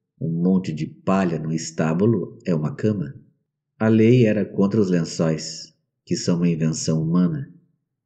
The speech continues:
Nós retiramos os lençóis das camas da casa e dormimos entre cobertores. Confortáveis, lá isso são, porém não mais do que necessitamos.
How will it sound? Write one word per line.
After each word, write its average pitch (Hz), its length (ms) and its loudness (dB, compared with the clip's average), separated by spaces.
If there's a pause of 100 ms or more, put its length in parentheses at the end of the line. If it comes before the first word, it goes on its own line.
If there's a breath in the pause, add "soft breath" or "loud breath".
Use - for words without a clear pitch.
(540)
Nós 90 340 0
retiramos 95 640 2
os 80 140 -6
lençóis 82 480 -2
das 80 180 -2
camas 82 380 -2
da 78 120 -4
casa 78 540 -6 (400)
e 87 100 -2
dormimos 85 720 0
entre 87 420 -2
cobertores. - 960 -4 (580)
Confortáveis, 110 1200 0
lá 87 220 2
isso 85 260 0
são, 113 560 0 (840)
porém 101 260 4
não 127 220 2
mais 92 640 0
do 90 160 -4
que 92 160 0
necessitamos. 87 1120 -2